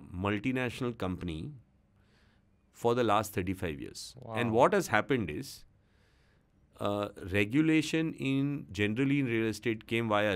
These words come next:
Speaker 1: reit,
Speaker 2: Hmm।
Speaker 1: but this segment has been regulated by itself। Highly disciplined,
Speaker 2: Yeah।
Speaker 1: best developers, because it is highly capital intensive। आपको पहला रेंट का चेक चार साल के बाद आता है, खड्डा खोदने के बाद।
Speaker 2: Yeah।
Speaker 1: Right? क्योंकि कांच लगना चाहिए, ओसी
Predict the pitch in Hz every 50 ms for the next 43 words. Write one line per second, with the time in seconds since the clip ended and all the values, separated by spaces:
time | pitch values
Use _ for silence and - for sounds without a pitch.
0 | 85 95 92 90 87 87 - - - - 123 120 113 107 - _ - - 110 101
1 | 90 90 117 151 180 - - - 135 120 120 127 135 120 107 117 127 - 113 101
2 | 98 107 131 131 120 104 95 92 101 110 117 117 113 123 113 110 107 98 95 95
3 | - - 73 73 - - - - - - 117 120 127 147 165 170 151 135 131 -
4 | - 139 139 - 143 165 202 226 214 - - _ - - - 104 101 101 98 -
5 | 82 82 92 123 139 175 170 - - - - 135 123 127 135 135 131 135 - 139
6 | 151 160 135 120 117 113 120 110 113 104 120 107 101 104 101 107 113 120 - 104
7 | 95 107 113 117 110 104 98 107 107 107 104 - 139 - - 107 110 110 - 127
8 | 113 117 110 113 120 120 117 113 113 - 117 110 - 117 113 110 113 104 101 98
9 | 107 98 95 98 98 98 95 92 87 85 107 117 - 92 87 90 92 87 90 80
10 | 80 78 76 73 69 67 - - _ _ _ 110 104 107 107 - - _ _ _
11 | - - 90 117 - - - _ - - - - - _ - 123 120 117 110 -
12 | 120 113 120 117 - 110 101 101 101 101 92 104 107 107 107 110 101 98 98 117